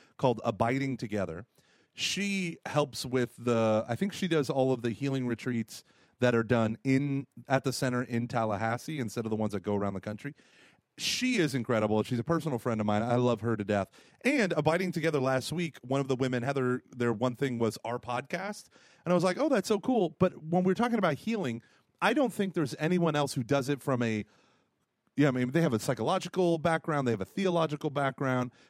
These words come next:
but they have a spiritual background and understand all the different facets of healing better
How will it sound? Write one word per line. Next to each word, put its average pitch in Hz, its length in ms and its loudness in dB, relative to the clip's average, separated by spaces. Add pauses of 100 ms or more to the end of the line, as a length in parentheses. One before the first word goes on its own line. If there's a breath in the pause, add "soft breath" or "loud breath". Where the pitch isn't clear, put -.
but 127 80 -10
they 135 100 0
have 117 120 2
a 107 40 -8
spiritual 190 480 -2
background 135 560 0
and 123 140 0
understand 143 380 -2
all 143 160 2
the 151 80 -2
different 131 240 -6
facets 123 460 -4
of 107 100 -10
healing 104 300 -4
better 104 420 -2